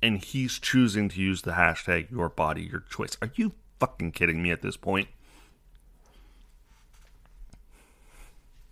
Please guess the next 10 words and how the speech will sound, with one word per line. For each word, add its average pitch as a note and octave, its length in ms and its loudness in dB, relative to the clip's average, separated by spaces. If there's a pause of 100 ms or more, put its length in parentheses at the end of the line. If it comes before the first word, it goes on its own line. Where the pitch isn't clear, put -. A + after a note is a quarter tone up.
(1120)
I'm D3+ 320 4
almost A#2 460 0
at A2 180 2
the - 80 -4
point - 400 0 (1000)
with G#2+ 260 2 (260)
the - 100 -4
state F2+ 260 0
of F2+ 120 0
Texas - 560 -4